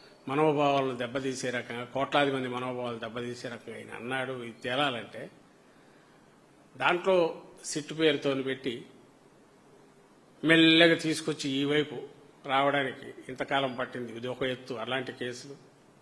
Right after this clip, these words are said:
పల్నాడు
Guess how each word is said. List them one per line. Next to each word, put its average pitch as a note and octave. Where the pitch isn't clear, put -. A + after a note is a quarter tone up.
పల్నాడు F3+